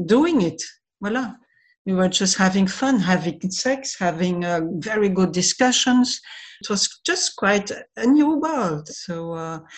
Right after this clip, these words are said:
so it was quite, uh, for me, a shock to discover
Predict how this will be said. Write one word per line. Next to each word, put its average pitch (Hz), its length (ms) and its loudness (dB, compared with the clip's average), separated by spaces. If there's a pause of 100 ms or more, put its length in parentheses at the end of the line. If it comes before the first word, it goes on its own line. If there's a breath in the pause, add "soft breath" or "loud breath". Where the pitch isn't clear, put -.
so - 160 8
it 240 160 4
was 226 160 4
quite, 220 440 0
uh, 190 280 -2
for 196 260 -4
me, 196 160 2
a 185 60 2
shock 233 460 -4
to 190 340 4
discover 190 720 0